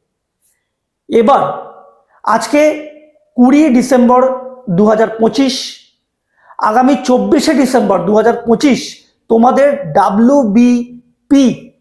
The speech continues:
কনস্টেবলের রিটেন পরীক্ষার রেজাল্ট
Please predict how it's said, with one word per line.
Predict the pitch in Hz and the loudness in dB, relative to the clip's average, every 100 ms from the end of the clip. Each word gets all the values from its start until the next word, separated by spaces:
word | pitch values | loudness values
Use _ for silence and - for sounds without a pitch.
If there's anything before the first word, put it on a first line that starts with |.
| _ - | _ -4
কনস্টেবলের | 233 233 - 262 247 247 254 - - - - 214 202 | 0 0 0 0 2 2 2 0 -6 -16 -6 0 2
রিটেন | 240 330 294 240 | 0 0 -2 0
পরীক্ষার | 226 220 - 220 220 - - - _ _ 196 | 0 0 -2 -4 -4 -4 -14 -20 _ _ -2
রেজাল্ট | 226 240 294 | 0 2 0